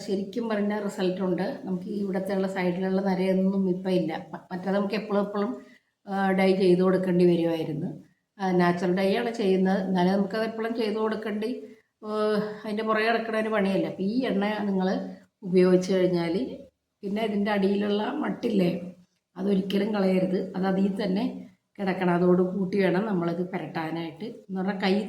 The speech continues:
തന്നെ നമ്മൾ പുരട്ടുമ്പോൾ തന്നെ നല്ലൊരു, ആ, ബ്ലാക്ക് കളറാണ്, ആ കറയാണ് നമ്മുടെ തലയിലോട്ട് പിടിക്കുന്നത്. അപ്പോൾ ഇത് എന്തായാലും നിങ്ങൾക്കിപ്പോൾ ദിവസവും വേണമെങ്കിലും യൂസ് ചെയ്യാം, ഒരു കുഴപ്പവും ഇല്ല. കുറച്ച് നേരം പുരട്ടി വെക്കുക. അങ്ങനെ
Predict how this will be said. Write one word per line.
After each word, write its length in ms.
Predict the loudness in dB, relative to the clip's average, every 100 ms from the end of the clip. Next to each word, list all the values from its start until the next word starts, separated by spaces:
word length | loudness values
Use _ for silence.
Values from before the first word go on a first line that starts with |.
| -4
തന്നെ 140 | -4
നമ്മൾ 160 | -4 -4 -8 -14 -20 _ _ -8
പുരട്ടുമ്പോൾ 380 | -6 -2 -2 -2
തന്നെ 160 | -2 0
നല്ലൊരു, 460 | 2 4 4 2 2 -2 -8 -16 -20 -6
ആ, 60 | -2 -2
ബ്ലാക്ക് 300 | 2 2 2 0
കളറാണ്, 360 | 0 2 0 -2
ആ 40 | -2
കറയാണ് 320 | 0 0 0 0
നമ്മുടെ 240 | 0 -2 -2
തലയിലോട്ട് 480 | -2 -2 -2 -4 -4
പിടിക്കുന്നത്. 520 | -4 -4 -6 -6 -6 -8 -10 -20 _ _ _ -18
അപ്പോൾ 160 | -2 0
ഇത് 100 | 2 2 2
എന്തായാലും 640 | 0 2 0 2 0 0
നിങ്ങൾക്കിപ്പോൾ 480 | 0 -2 -4 -8 -4 0
ദിവസവും 420 | 2 0 0 2 2
വേണമെങ്കിലും 420 | 2 0 -2 0 0
യൂസ് 200 | 0 0
ചെയ്യാം, 280 | 0 0 -2 -4
ഒരു 140 | -6 -2
കുഴപ്പവും 420 | 0 0 0 0 0
ഇല്ല. 120 | -2 -6 -10 -20 _ _ _ _ _ _ _ _ _ _ _ _ -8
കുറച്ച് 240 | -6 -2 2
നേരം 220 | 2 2
പുരട്ടി 320 | 0 0 0 0
വെക്കുക. 300 | 0 -4 -6 -8 -16 -20 _ _ _ _ _ _ -6
അങ്ങനെ 240 | -2 0